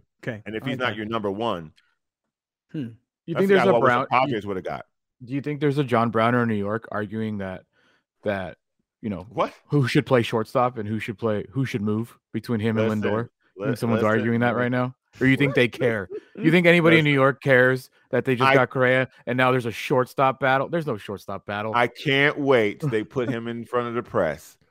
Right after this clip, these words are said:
Speaker 2: 'cause the New York media is gonna ask him, "Where you going, where you planning on playing, shortstop?"
Speaker 3: Uh, third base.
Speaker 1: Third
Speaker 3: I'm moving
Speaker 1: base,
Speaker 3: to third
Speaker 1: because,
Speaker 3: base.
Speaker 1: 'cause guess what? 'Cause my, my Puerto Rican teammate right here, he's the shortstop,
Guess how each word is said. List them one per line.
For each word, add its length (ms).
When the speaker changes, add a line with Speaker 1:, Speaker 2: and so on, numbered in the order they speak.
Speaker 2:
'cause 140
the 80
New 120
York 280
media 260
is 80
gonna 160
ask 260
him, 60
"Where 140
you 100
going, 200
where 180
you 80
planning 240
on 80
playing, 260
shortstop?" 560
Speaker 3:
Uh, 160
third 240
base. 240
Speaker 1:
Third 200
Speaker 3:
I'm 20
moving 180
Speaker 1:
base, 60
Speaker 3:
to 80
third 180
Speaker 1:
because, 260
Speaker 3:
base. 60
Speaker 1:
'cause 160
guess 220
what? 240
'Cause 180
my, 240
my 140
Puerto 320
Rican 280
teammate 380
right 220
here, 320
he's 260
the 100
shortstop, 680